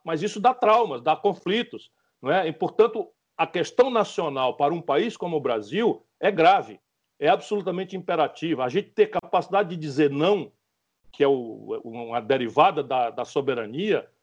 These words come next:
ou de dizer, "Eu quero isto para o meu povo", isso é um, é um, é uma questão de, de, de absolutamente indispensável para um país como o nosso.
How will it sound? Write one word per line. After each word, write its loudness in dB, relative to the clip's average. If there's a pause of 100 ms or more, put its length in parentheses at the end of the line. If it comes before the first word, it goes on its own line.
(140)
ou 2
de -2
dizer, 2 (160)
"Eu 4
quero 0
isto -2
para 2
o -4
meu 6
povo", 0 (260)
isso -6
é 2
um, -6
é 0
um, -4
é -4
uma -4
questão -2
de, -4
de, -6
de -18
absolutamente 0
indispensável 0
para -8
um -10
país 0
como -4
o -4
nosso. -8